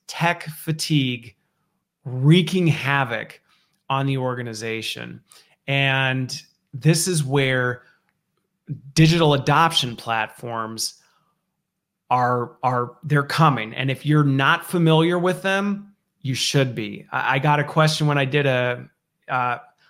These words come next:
I told you I wouldn't, I told you I wouldn't mention names, but since you asked, like, "Is it like that, boss?"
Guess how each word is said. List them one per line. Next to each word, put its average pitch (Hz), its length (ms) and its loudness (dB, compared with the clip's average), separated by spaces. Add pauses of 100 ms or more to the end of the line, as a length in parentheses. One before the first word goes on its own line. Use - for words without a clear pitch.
(120)
I 143 60 -10
told 180 320 0
you 175 80 6
I 156 60 8
wouldn't, 143 300 6
I 131 80 -2
told 151 280 -2
you 147 80 2
I 135 40 0
wouldn't 131 260 -6
mention 123 380 -8
names, 120 260 -10
but 139 300 -6
since 175 260 -2
you 160 140 2
asked, 151 240 0
like, 131 260 -8
"Is 147 180 -2
it 135 140 -10
like 131 320 -6
that, 165 340 -2
boss?" 165 440 2